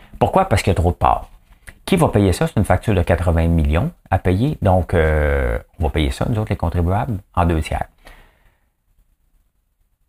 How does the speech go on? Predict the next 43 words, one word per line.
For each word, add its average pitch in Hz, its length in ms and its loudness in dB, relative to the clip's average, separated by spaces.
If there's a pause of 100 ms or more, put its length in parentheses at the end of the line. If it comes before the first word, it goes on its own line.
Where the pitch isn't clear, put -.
(580)
Le 98 480 4
gouvernement, 92 680 4 (280)
euh, 69 800 2 (120)
c'est - 100 -10
pas 113 140 4
comme 98 200 2
nous 101 160 4
autres, 120 220 4
ils 101 140 4
vont 104 120 6
pas 110 120 4
gagner 104 220 4
à 101 40 4
notre 87 160 2
porte. « 113 240 2
Hey, 110 80 4
tu 101 100 0
me 101 60 4
donnes 95 140 4
deux 85 100 4
piastres 82 280 2
pour 67 100 -2
les 71 80 2
cochons. » - 280 0 (640)
Les 175 140 4
cochons, 196 420 4
là, 175 140 4
tu 117 80 0
me 110 80 6
donnes 101 100 4
deux 78 140 4
piastres. - 320 -2
Faut 87 140 2
que - 40 -4
tu 90 60 0
me 85 80 4
donnes 82 240 4
une 73 60 0
piastre, 110 440 0
une 85 80 0
piastre - 240 -4
et 71 40 -2
demie. 107 220 0